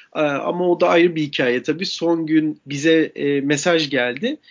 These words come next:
E, dedi, "Böyle böyle siz hani gireceksiniz ama Queensland'den geldiğiniz için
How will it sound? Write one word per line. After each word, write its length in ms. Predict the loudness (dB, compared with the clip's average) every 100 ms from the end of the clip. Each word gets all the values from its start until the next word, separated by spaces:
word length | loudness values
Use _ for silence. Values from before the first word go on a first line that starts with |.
| -20 -10
E, 280 | -6 -4 -2
dedi, 300 | -2 0 0
"Böyle 300 | 2 2 0
böyle 280 | 0 -2
siz 300 | -4 -6 -4
hani 260 | -4 -4 -6
gireceksiniz 760 | -4 0 2 0 -4 -6 -6 -6
ama 400 | -2 0 0 -2
Queensland'den 640 | -2 -2 0 -2 0 -2 0
geldiğiniz 540 | 0 0 -2 -4 -6
için 320 | -6 -6 -8